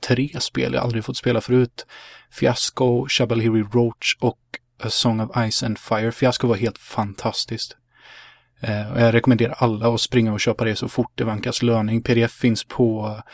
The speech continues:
indiepressrevolution punkt com. Och jag tror att nytt gratis material släpps varje månad faktiskt. Så,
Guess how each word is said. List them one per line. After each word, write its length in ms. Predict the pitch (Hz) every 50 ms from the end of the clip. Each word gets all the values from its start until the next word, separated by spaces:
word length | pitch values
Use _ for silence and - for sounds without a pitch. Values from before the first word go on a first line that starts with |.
| - - - - - -
indiepressrevolution 1080 | - 123 120 117 113 - 120 110 - - - - 127 113 107 113 113 110 - - 123 110
punkt 220 | - 120 117 - -
com. 360 | - - 120 123 117 107 107 - _ _ _ _ _ _ _ _ _ _ _ _ _ _ _ - - - - _
Och 380 | - 135 123 117 117 113 110 110
jag 80 | 110 -
tror 120 | - 127
att 100 | 120 _ _ _ _ _ -
nytt 320 | 117 117 123 131 - - -
gratis 500 | 123 113 117 123 117 - - 120 - -
material 400 | 120 110 - - 123 117 117 117
släpps 400 | - - 113 - - - - 120
varje 400 | 117 117 113 104 101 107 110 110
månad 480 | 117 117 113 110 107 107 113 127 -
faktiskt. 400 | - 117 - _ - 131 120 -
Så, 280 | - - 131 110 110